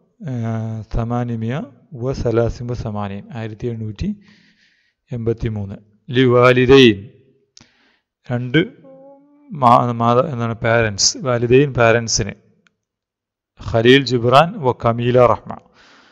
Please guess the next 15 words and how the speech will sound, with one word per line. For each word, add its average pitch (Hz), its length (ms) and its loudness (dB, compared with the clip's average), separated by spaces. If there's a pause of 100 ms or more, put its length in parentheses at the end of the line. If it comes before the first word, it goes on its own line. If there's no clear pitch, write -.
(300)
ഉപ്പാടെ 131 380 4
പേര് 127 240 2
ഖലീൽ 120 320 -4
ജിബ്രാൻ, 123 320 -6 (840)
ഉമ്മയുടെ 123 400 -4
പേര് 120 200 -2 (1000)
എന്താണ്? 113 300 -6 (220)
കമീല 113 340 -4 (140)
റഹ്മ - 200 -16 (200)
എന്നുള്ളതാണ്. 104 460 -6 (600)
ഇസ്മുൽ 120 360 -6
വാലിദ് 120 380 -10 (640)
വ 123 160 -12
ഇസ്മുൽ 160 300 -14 (1000)
വാലിദത്ത്. 107 520 -4